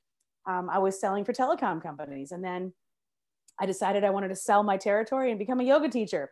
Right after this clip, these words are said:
So I did that. And then I realized, "I don't wanna be a yoga <laughs> teacher anymore. I don't wanna own a yoga studio. It's great, but I wanna do something else." And it just happened at that time that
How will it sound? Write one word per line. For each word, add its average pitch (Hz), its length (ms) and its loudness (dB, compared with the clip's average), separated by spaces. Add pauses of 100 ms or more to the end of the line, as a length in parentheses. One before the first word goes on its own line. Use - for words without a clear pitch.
So 233 200 -4
I 262 80 2
did 330 240 0
that. 147 220 0 (540)
And 226 60 -4
then 233 80 0
I 240 60 2
realized, 233 300 2 (140)
"I 294 40 0
don't 370 80 6
wanna 403 160 4
be 262 140 2
a - 20 2
yoga 214 220 6
<laughs> - 180 -8
teacher 233 240 -4
anymore. 285 380 8
I 240 100 8
don't 403 120 10
wanna 453 220 8
own 277 120 8
a 240 40 4
yoga 220 240 8
studio. 196 460 4 (240)
It's 294 140 2
great, 285 500 4
but 254 280 6 (400)
I 370 60 0
wanna 392 180 2
do 370 100 0
something 370 320 2
else." 269 180 0
And 226 80 2
it 220 80 0
just 247 180 -4
happened 202 400 0
at 226 100 -4
that 269 240 0
time 165 200 -4
that 196 100 -8